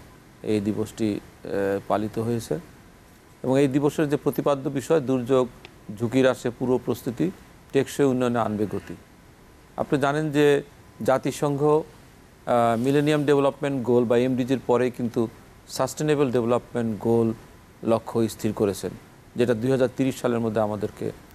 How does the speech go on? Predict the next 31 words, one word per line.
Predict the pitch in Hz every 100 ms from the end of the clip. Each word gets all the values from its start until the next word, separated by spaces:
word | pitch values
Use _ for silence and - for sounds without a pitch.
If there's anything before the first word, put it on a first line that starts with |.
| - - -
সম্পন্ন | 117 113 120 117
করতে। | 123 143
আমরা | 117 120
সেখানে, | - 117 113 113
আহ, | - - 104 104
সাইন | - 104 120
করেছি | 120 139 135 165
এবং | 120 117 107 - - - - -
সেই | - 117 117 113 113 - - 127 123 113
গোলে | 123 127
অর্জনের | 127 120 123 120 113
জন্য | 120 117 107
যে | 110
সতেরোটি | - 117 120 110 117 113 113 - - - -
টার্গেট | 107 107 107
দেওয়া | 110 110
হয়েছে | 113 113
সেটা | 113 110
নিয়ে | 107 107
আমরা | 101 101 98
কাজ | 101 -
করছি। | - - - - - - - - - - - - - - - - - -
একটি | 131 139 165
দেশ | 143 113 135 143 - - - - -
যখন | 120 110 127 123 - - - - -
উন্নয়নের | 147 135 139 139 139 127
দিকে | 123 123
এগিয়ে | 113 123
যায় | 110 120 - - - - - -
তার | 127
একটা | 135 -